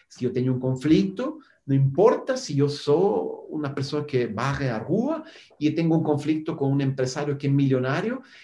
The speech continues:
que o Estado me assegure igualdade diante da lei. E se eu tenho direito a re-, a ser ressarcido por algum motivo, etcétera, que o juiz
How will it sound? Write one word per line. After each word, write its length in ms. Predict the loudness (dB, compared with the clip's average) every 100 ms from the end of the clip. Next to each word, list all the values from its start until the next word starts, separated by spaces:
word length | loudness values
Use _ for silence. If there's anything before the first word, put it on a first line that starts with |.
| _
que 140 | 0 4
o 120 | 4
Estado 520 | 2 -2 -2 0 0
me 100 | 0
assegure 500 | 0 -2 -2 0 0
igualdade 840 | 0 0 0 0 0 -2 -2 -2 -4
diante 380 | -2 -2 -2 -2
da 100 | 0
lei. 380 | 0 0 -2 -6
E 60 |
se 160 | -4 -2
eu 100 | -2
tenho 240 | -2 -2
direito 460 | 0 0 0 -2 -4
a 100 | -4
re-, 220 | -8 -16 -20 _ _ _ _ _ _ _ _
a 60 | -4
ser 180 | -2 0
ressarcido 520 | 0 -2 -2 -2 0
por 100 | -2
algum 160 | -2
motivo, 680 | -2 -2 0 0 2 2 0 -2 -12
etcétera, 400 | -2 0 2 0 -4 -14 _
que 140 | -4 -2
o 120 | 0
juiz 480 | 0 0 0 -6